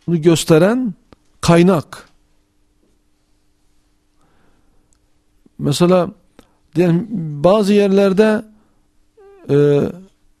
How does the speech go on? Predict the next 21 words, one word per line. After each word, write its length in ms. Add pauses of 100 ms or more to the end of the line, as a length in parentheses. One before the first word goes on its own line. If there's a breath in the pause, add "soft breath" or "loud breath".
(280)
dai, 560 (1040)
yani 260
davetçi, 640 (520)
muttakileri 680
davet 380
ediyor 280
mesela 400 (640)
bu 80
kitap. 340 (1400 soft breath)
Mesela 380
bazı 260
yerde 140
mesela 180
peygamberimiz 680
manasında. 760 (460)
El-Huda 520
yani 240
peygamber 680 (500 soft breath)
sizin 300
için 140
hidayettir. 920